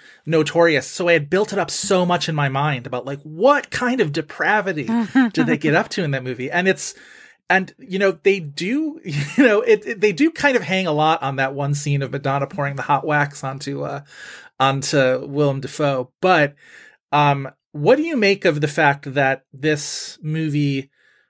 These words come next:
Speaker 1: was, this wasn't, like, a notorious, uh, erotic thriller at the time in terms of, like,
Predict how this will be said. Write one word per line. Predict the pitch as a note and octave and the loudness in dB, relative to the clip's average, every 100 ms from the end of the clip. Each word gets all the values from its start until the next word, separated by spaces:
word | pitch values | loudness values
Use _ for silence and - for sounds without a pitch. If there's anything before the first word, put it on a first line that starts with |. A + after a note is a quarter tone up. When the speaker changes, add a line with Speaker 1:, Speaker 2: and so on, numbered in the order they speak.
| _ - | _ -6
Speaker 1:
was, | C#3 D#3 D3 C3+ B2+ - | 2 4 4 2 -4 -6
this | G3 - | -4 0
wasn't, | E4 C#4 C4 | 0 0 2
like, | F#3+ - - | 0 0 -2
a | E3+ | -4
notorious, | D#3 D#3+ D3 - D#3 D#3 F3 F#3 G3+ F#3+ - - - | 0 2 0 -4 -2 2 4 4 2 0 -8 -12 -4
uh, | F#3+ F#3+ | -2 0
erotic | G3+ G3 G3 G3 | 2 4 4 2
thriller | - G3 G3 | -2 0 0
at | F#3+ | 0
the | |
time | G3+ G3 F#3+ | -2 -2 -2
in | F3 | -2
terms | F3 E3 | -4 -2
of, | D#3 | 0
like, | D#3 D3 | 0 0